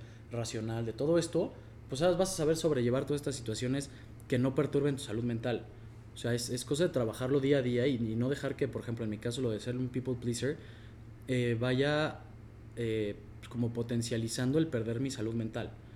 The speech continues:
Porque la salud mental viene, pues, del amor propio, de la seguridad, por, o sea, de la seguridad que tú tienes en ti mismo, de, este,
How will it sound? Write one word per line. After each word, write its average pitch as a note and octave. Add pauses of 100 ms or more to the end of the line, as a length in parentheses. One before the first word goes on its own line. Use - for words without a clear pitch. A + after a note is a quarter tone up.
(180)
Porque B2
la A#2
salud A#2+
mental D3
viene, C3 (280)
pues, A3
del F#3
amor C3
propio, A#2 (340)
de E3
la E3
seguridad, A#2+
por, B2+
o G#2+
sea, A#2+
de A2+
la A2
seguridad A#2
que A#2+
tú A2+
tienes A#2
en G#2
ti A2
mismo, A#2+ (400)
de, D#3
este, A2